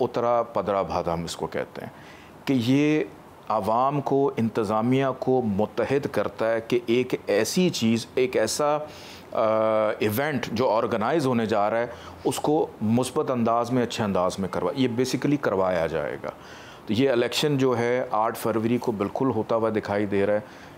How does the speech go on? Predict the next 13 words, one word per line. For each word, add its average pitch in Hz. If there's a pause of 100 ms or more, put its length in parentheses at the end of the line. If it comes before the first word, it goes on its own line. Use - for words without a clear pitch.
(120)
इदारे 101
मजबूत 107
रहेंगे, 104
अच्छा -
होगा, 104 (340)
लेकिन 135 (400)
problem 143
इसमें 120
ये 113
आ 104
रही 107
है 117
कि 117